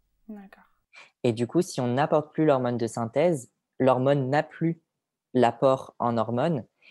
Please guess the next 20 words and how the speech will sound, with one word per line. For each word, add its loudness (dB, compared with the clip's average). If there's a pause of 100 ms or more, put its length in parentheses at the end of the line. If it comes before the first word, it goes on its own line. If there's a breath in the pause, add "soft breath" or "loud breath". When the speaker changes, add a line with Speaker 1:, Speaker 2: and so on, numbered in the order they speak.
(280 soft breath)
Speaker 2:
et 2
donc -4 (320)
forcément, -2
heu, -2 (360)
à 0
partir -4
de -2
là, 0 (100)
le 0
corps -4
se -6
dit : « -4
Ah, -2 (400)
il -4
faut -2
que -2
je 0
crée -2
quelque -4
chose. » -4